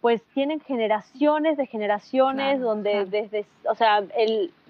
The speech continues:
Speaker 1: el maestro con el que yo, eh, con el que yo he estudiado, pues,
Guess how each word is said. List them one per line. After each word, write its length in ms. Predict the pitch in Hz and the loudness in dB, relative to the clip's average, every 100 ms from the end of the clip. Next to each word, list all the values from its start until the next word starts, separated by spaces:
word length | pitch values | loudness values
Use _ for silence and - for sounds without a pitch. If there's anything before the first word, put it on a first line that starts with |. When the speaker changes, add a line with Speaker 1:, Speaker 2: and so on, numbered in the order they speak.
| - | 0
Speaker 1:
el 120 | 247 | 2
maestro 420 | 226 240 277 - 294 | 4 4 2 2 2
con 160 | 254 | 2
el 160 | 214 208 | -2 -2
que 160 | 214 | -2
yo, 320 | 208 247 254 247 _ _ - _ - | 2 4 4 0 _ _ -20 _ -8
eh, 540 | - 208 208 196 196 185 | -2 0 0 0 -2 -2
con 140 | 220 | -2
el 120 | 208 | -2
que 120 | 202 214 | -2 0
yo 80 | |
he 20 | 247 | 0
estudiado, 800 | - 277 269 269 254 240 254 | 0 -2 2 4 6 4 2
pues, 260 | 262 226 214 | 0 -4 -4